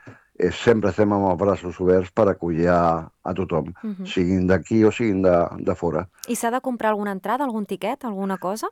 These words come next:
Speaker 1: Bueno, sí, bueno, eh, eh, eh, posem a la venda els tiquets anticipats per tenir una idea del material que tenim de comprar.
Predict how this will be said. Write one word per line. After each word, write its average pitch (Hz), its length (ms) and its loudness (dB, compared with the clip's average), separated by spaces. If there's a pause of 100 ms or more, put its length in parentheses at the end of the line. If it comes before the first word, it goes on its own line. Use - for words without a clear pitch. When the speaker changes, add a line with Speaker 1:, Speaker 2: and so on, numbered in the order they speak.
(140)
Speaker 1:
Bueno, 156 340 4 (180)
sí, - 300 4
bueno, 160 300 8 (100)
eh, 120 240 6
eh, 120 480 4
eh, 120 80 -2
posem 156 400 4
a 165 60 4
la 160 100 4
venda 156 320 4 (240)
els 95 140 0
tiquets 143 280 2
anticipats 139 720 2
per - 240 0
tenir 120 240 6
una 135 160 4
idea 131 300 8
del 131 160 4
material 104 400 2
que 120 100 2
tenim 98 280 0
de 92 100 0
comprar. 76 380 -4